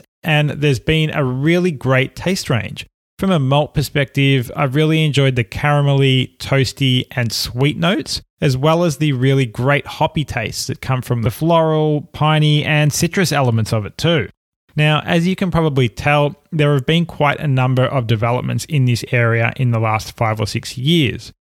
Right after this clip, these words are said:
These have mostly been centered around the way that the drinks are created or developed themselves. I was listening to the founder of Athletic Brewing Co. the other day, who mentioned that he had moved or adjusted the way that they developed their beers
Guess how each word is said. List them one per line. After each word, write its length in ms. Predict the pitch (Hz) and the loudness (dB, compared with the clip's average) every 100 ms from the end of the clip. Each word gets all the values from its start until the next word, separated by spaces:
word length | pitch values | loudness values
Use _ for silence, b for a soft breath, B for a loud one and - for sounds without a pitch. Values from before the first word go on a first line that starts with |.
| _ | _
These 320 | 135 156 190 185 | -4 0 0 0
have 200 | 175 139 | -2 0
mostly 300 | 143 - 139 | 0 0 0
been 220 | 127 123 | 0 0
centered 420 | - 131 123 120 | 0 0 0 0
around 380 | 147 123 117 117 | 0 2 2 2
the 80 | 117 | 2
way 320 | 101 123 143 | 2 0 0
that 160 | 139 | -2
the 80 | 139 | -4
drinks 280 | 113 120 - | -4 -2 -4
are 60 | 120 | -6
created 580 | - 113 113 151 180 - | -2 -2 0 0 -2 -2
or 160 | 143 123 | 0 2
developed 480 | 113 123 123 120 | 2 0 0 -2
themselves. 720 | 123 110 - 123 165 214 - - _ _ 147 | -2 -4 -2 -2 -2 -4 -8 -16 _ _ 0
I 140 | 143 | 2
was 300 | 147 151 143 | 2 2 2
listening 340 | 170 - 196 185 | 0 0 0 0
to 340 | - 165 151 | 0 0 2
the 340 | 127 135 131 | 2 2 0
founder 420 | 120 139 131 139 120 | -2 0 2 2 0
of 320 | - 127 120 | 2 0 0
Athletic 520 | 139 - 139 135 - | -4 -2 -2 -2 -2
Brewing 280 | 127 131 135 | 0 0 0
Co. 240 | 131 120 | 2 2
the 160 | 110 123 | 2 0
other 160 | 117 | 0
day, 380 | 104 123 120 120 | -2 0 2 2
who 260 | 123 135 131 | 2 2 0
mentioned 480 | 143 165 - 185 175 | 0 0 0 0 0
that 140 | - | 0
he 240 | 151 151 | 0 2
had 260 | 139 143 131 - | 2 2 0 -4
moved 560 | 139 151 180 196 165 - | 0 2 4 2 0 0
or 240 | 147 135 | 0 0
adjusted 680 | 135 110 156 143 - 147 120 | -2 -2 -2 -2 -2 -2 2
the 80 | 127 | 2
way 180 | 127 123 | 2 0
that 160 | 113 | 0
they 160 | 131 135 | 0 2
developed 440 | 123 127 123 - | 2 0 0 -2
their 200 | 131 139 | 0 0
beers 460 | 117 120 110 117 | 0 0 0 -2